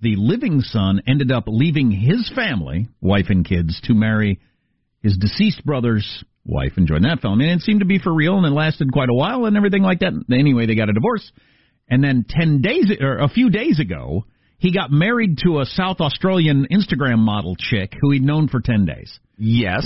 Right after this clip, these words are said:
Speaker 1: Really young, hot blonde.
Speaker 2: W-, well, and you left out that marriage number two dissolved partly because he'd spent all their money on hookers and drugs and partying.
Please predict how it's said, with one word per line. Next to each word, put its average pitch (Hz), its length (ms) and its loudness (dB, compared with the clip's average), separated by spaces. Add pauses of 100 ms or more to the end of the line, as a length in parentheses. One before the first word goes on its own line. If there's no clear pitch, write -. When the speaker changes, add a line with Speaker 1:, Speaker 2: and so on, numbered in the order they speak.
(140)
Speaker 1:
Really 190 280 0
young, 151 360 0
hot 123 300 -2
blonde. 90 460 2 (480)
Speaker 2:
W-, 131 260 0
well, 170 200 0
and 160 120 0
you 175 80 2
left 247 260 -2
out 196 220 -2
that 147 200 -2
marriage 151 540 0
number 135 300 -2 (200)
two 190 280 4
dissolved 120 720 -2
partly 165 320 -4
because 120 340 -2
he'd 110 160 0
spent 135 400 -4
all 127 140 0
their 110 160 0
money 113 420 0
on 92 440 0 (360)
hookers 123 540 0
and 87 180 0
drugs 95 500 0
and 80 160 -2
partying. 73 760 -4